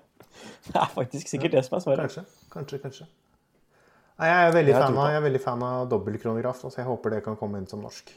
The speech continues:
Speaker 2: At det er en norsk, eh, jeg har gjort litt innsats for å få det etablert også, for jeg synes det er veldig,
Speaker 1: Ja.
Speaker 2: det er veldig beskrivende og, og bra.
Speaker 1: Det er jo direkte oversatt, så,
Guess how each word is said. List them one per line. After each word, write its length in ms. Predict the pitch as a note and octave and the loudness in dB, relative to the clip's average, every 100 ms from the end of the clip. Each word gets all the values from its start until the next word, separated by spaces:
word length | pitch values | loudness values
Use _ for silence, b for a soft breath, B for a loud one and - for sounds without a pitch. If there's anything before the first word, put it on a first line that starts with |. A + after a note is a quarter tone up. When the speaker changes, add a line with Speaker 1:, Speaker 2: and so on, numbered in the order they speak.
| _ | _
Speaker 2:
At 120 | - - | -16 -12
det 80 | |
er 220 | A2+ G#2+ A2 | -10 -10 -10
en 100 | G#2+ | -12
norsk, 440 | G#2 G#2+ - - | -14 -18 -20 -16
eh, 240 | A#2+ A#2 A2+ _ b b b b b b b b b b - - | -16 -14 -18 _ b b b b b b b b b b -20 -14
jeg 40 | - | 0
har 80 | D3+ C#3+ | 0 2
gjort 100 | D#3+ | -2
litt 100 | D3+ | -2
innsats 300 | C3 C3 - | -2 -4 -2
for 120 | C3+ | -2
å 40 | B2+ | 0
få 180 | C3 | 0
det 340 | A#2+ B2 B2+ B2+ | 0 0 -2 -2
etablert 340 | B2 A#2+ G2+ B2 | -4 -2 -4 -6
også, 240 | A2 B2 - - | -8 -10 -14 -8
for 100 | D3 | -6
jeg 100 | C3 | -4
synes 160 | C3+ - | -6 -6
det 100 | B2+ | -4
er 140 | B2 | -4
veldig, 240 | B2+ A2 A2+ | -2 -2 -2
Speaker 1:
Ja. 200 | A2+ A#2 | -2 -2
Speaker 2:
det 80 | C3 | 0
er 120 | B2 A#2+ | 0 -2
veldig 380 | G#2+ A2 A2 A2 _ | -4 -6 -8 -10 _
beskrivende 460 | A#2 - A#2 G2+ G#2+ | -10 -4 -2 -2 -2
og, 260 | G#2+ G#2+ G2+ b b b b b b | -6 -8 -12 b b b b b b
og 80 | B2 | -6
bra. 160 | A2+ C#3 D3 _ _ _ - _ _ _ b b b b b b b _ - - _ | -4 -4 -8 _ _ _ -20 _ _ _ b b b b b b b _ -20 -20 _
Speaker 1:
Det 120 | A#2+ B2 | -6 -6
er 680 | A#2 A#2+ A#2 A2 A2+ A2+ A2 | -6 -8 -8 -6 -4 -2 -2
jo 100 | A2+ | 2
direkte 380 | B2+ A#2+ - | 4 2 2
oversatt, 320 | C3+ A2+ D3 - | -2 0 -2 -2
så, 280 | C#3 B2+ | -4 -4